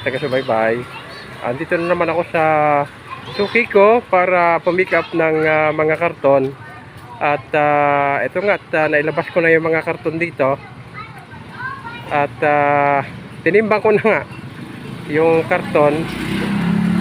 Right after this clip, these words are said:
So, kaunti lang, hindi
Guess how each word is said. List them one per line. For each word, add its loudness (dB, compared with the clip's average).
So, 0
kaunti 4
lang, 4
hindi 0